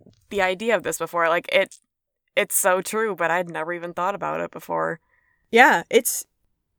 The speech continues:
Speaker 2: because it's not something that has been broached to white people before. Like, it's just
Speaker 1: Yeah.
Speaker 2: something that we, you know, you think about Huckleberry Finn, and it's just like, that,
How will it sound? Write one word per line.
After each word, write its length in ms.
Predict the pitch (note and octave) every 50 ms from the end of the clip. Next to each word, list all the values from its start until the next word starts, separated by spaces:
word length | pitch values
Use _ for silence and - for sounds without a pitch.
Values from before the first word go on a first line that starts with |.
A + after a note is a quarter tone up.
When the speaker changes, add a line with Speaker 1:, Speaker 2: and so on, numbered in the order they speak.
| _ -
Speaker 2:
because 680 | G#3+ C4+ C4+ - - - D#4 D4+ D4+ C#4+ C#4 C4+ A#3+ - -
it's 200 | - G#3 - -
not 300 | A#3 A#3 A#3+ B3 G#3+ -
something 400 | - A#3 A3 G#3 G#3+ G#3 G3+ G3
that 180 | F#3+ F#3+ F#3 F#3+
has 260 | G3 F#3+ F3+ - -
been 380 | - F3+ F3 F3 F3+ F#3 F3+ - - _ _ _ -
broached 520 | F3+ F3 F#3+ B3 - - - - - - _ _ -
to 140 | - B3 A3
white 240 | E3 E3+ - - -
people 280 | - G3 - F#3 D#3+
before. 580 | D#3 E3 D3 - - D#3 C#3 B2 A2 F2 F#2 F2
Like, 160 | G2 E3+ E3+ -
it's 180 | F3 F3 _
just 140 | - G3 F3+
Speaker 1:
Yeah. 40 | F3 F3
Speaker 2:
something 220 | F#3 F#3+ F3 F3
that 120 | F3 E3 F3+
we, 120 | F3+ - - - - - - _ -
you 60 | A#4 F4
know, 120 | C4+ D#4
you 100 | E4+ E4+
think 160 | - E4 C#4 D4+
about 180 | D4 D4 B3+
Huckleberry 440 | - C#4+ - C#4 B3 C4+ C#4+ C#4 C4
Finn, 540 | - - E4+ F4 E4+ C#4+ G#3+ F#3 F3+ F3 E3+ _ _ _ _ _ _ _ _ _ _ _ _ _ -
and 100 | G#3+ A#3
it's 140 | A#3 A3+ -
just 180 | A#3 A#3+ - -
like, 280 | B3+ A#3+ A3+ G#3+ - _ _ _ _ _ _ _ _ _ _ _ _ _ _ _ _ _
that, 500 | - A#3+ B3 C4 D4+ C#4+ C#4 B3+ B3 -